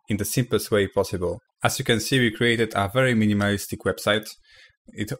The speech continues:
has only two buttons and one input. We use the connect button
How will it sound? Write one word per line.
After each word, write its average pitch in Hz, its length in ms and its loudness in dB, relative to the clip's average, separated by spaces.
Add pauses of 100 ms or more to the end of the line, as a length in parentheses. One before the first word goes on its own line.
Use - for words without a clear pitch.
(120)
has 135 160 -2
only 113 220 0
two 131 160 -2
buttons 104 520 -2
and 98 120 -4
one 98 180 -2
input. 95 360 -4 (580)
We 107 180 -2
use 135 200 0
the 101 120 -2
connect 117 380 -4
button 92 460 -4